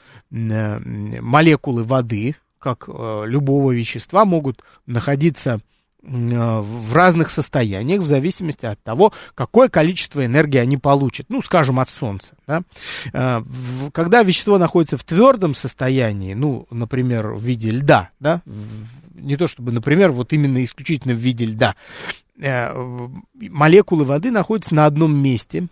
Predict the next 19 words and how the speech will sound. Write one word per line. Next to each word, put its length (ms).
практически 800
неподвижно. 1200
Ну, 240
они 240
двигаются, 600
но 160
в 180
рамках 400
определенного 720
места, 400
в 80
котором 340
они 140
находятся, 540
как 160
бы 100
колеблются 680
на 80
месте. 400